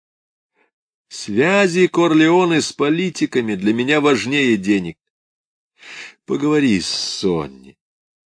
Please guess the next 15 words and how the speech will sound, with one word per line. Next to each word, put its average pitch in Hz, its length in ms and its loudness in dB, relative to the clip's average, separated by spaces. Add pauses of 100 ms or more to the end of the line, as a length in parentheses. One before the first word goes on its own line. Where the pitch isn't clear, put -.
(360)
Поговори 185 760 4 (600)
с - 120 -12
Кампореджиме. 135 1300 2 (320)
Помоги 202 580 2
избежать 156 680 0
кровопролития». 87 960 -4 (1400)
Хейген 104 560 2
подставил 104 600 -4
чашку. 87 680 -8 (220)
Ему 85 280 -4
налили 113 380 -2
ещё. 90 680 -6 (840)
«Попробую», — 123 720 0
сказал 82 600 -6
он. 73 300 -12